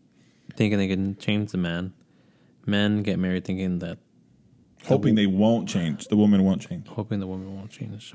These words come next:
Speaker 1: Wow. Wow. That's
Speaker 2: 'Cause
Speaker 1: a
Speaker 2: a lot
Speaker 1: lot to think about.
Speaker 2: 'Cause a lot changes, right?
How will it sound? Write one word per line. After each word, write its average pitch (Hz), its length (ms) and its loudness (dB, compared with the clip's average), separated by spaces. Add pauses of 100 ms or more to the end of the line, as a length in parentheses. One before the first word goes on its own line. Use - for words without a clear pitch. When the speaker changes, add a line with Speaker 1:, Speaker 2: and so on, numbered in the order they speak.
(100)
Speaker 1:
Wow. 92 420 -4 (1700)
Wow. 92 480 -4 (1200)
That's 113 140 0
Speaker 2:
'Cause 110 100 4
Speaker 1:
a - 20 8
Speaker 2:
a - 20 8
lot 117 60 6
Speaker 1:
lot 92 160 2
to 98 60 -4
think 98 160 2
about. 98 240 2
Speaker 2:
'Cause 104 120 0
a 113 40 4
lot 117 180 4
changes, 147 360 4
right? 113 300 2